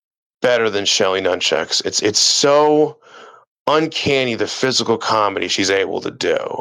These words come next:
and the execution of what that person was, 'cause she did do her homework. And, um, her name, it, we based it on Shelly Nunchucks Finnegan,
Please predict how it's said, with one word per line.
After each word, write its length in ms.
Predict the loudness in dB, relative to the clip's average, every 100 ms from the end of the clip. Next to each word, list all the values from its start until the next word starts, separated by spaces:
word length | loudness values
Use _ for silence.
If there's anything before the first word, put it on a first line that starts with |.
| -12 -16 -14 -14 -6
and 200 | -4 -2 -2
the 120 | -2
execution 960 | -2 -4 -4 -2 0 0 0 0 -4 -4
of 460 | -2 -2 -4 -10 -12 _ _ _ _ _
what 220 | -2 0
that 240 | -2 -2 -2
person 480 | -2 0 -2 -2
was, 400 | 0 2 2 0
'cause 120 | 0 -2
she 140 | -2
did 220 | -2 -2 0
do 160 | 0
her 80 | 0
homework. 720 | 2 0 0 -4 -6 -10 -16 _ -10 -8 -8 -8 -10 -4
And, 300 | -2 0 2
um, 460 | 2 2 2 0 -6 -16 _ _ _ _ -10
her 180 | -2 0
name, 300 | 2 0 0 -2
it, 320 | 0 0 2
we 120 | 0
based 340 | 2 -2 0 0
it 60 |
on 140 | 0 0
Shelly 360 | 0 2 2
Nunchucks 600 | 0 -2 0 -2 -2 -4
Finnegan, 600 | -4 -2 0 0 -2 -2